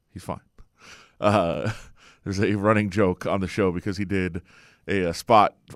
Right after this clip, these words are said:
on Zoom one day from in his car, and it looked like he had all of his <laughs> stuff and was moving somewhere, uh, in his car. That is not, <laughs> is not the case. Uh, but he reported that it looks like they're close to making some sort of deal, uh,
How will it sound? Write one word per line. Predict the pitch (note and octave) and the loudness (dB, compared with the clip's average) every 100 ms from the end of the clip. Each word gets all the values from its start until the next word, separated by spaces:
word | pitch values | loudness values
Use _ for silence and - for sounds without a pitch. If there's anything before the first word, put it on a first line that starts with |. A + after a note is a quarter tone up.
| - | -6
on | G2 | -4
Zoom | F2+ A#2 G#2+ | -2 0 0
one | F#2+ | -2
day | F#2 | -2
from | E2+ G2+ | -4 -6
in | F#2+ | -10
his | - | -6
car, | A#2+ G2 | -2 0
and | F2+ | 0
it | |
looked | F2 F#2 | -6 -6
like | F#2+ | -8
he | G2+ | -4
had | G2 F#2+ | -2 0
all | F#2 | -2
of | F2+ | -6
his | - | -8
<laughs> | |
stuff | - F#2 - | -8 -8 -12
and | |
was | F2+ | -12
moving | F#2 A2 - G2+ | -8 -8 -8 -12
somewhere, | - A2 G2 F2 E2+ - - - - | -10 -8 -6 -6 -8 -12 -20 -18 -8
uh, | F#2 | -6
in | E2+ | -4
his | F2+ | -6
car. | - F2+ E2+ | -2 -2 -2
That | F2+ | -6
is | F2 | -6
not, | G2+ G2 | -8 -8
<laughs> | |
is | F#2 F2 | -12 -4
not | A2 F#2 | -4 -4
the | |
case. | F#2+ G#2 F2 - - - - _ - | -6 -6 -6 -10 -18 -20 -20 _ -6
Uh, | G2 F#2+ F2+ | 0 2 0
but | E2+ A2 | 0 -2
he | G#2+ F3 | -2 -2
reported | E3+ D3+ D3 C3 A2+ F#2+ G#2+ - _ _ _ _ _ _ _ - | 0 2 4 4 4 2 -4 -12 _ _ _ _ _ _ _ -8
that | G#2+ A#2 A2 - _ - | 2 6 6 2 _ -4
it | A#2 | -2
looks | A#2 D3 E3+ - | 4 4 4 2
like | D3 A2 A2+ - A#2+ | 4 4 2 -4 -2
they're | A2 G#2 | 0 0
close | - G#2+ G2+ | 0 -2 -2
to | - | -4
making | A2 G2 G#2 | -6 -4 -6
some | A#2 G2+ | -8 -6
sort | A2 G2 | -6 -6
of | |
deal, | F2+ F2+ E2+ E2+ _ _ _ _ _ - | -4 -4 -4 -8 _ _ _ _ _ -2
uh, | F#2+ F2+ | 2 2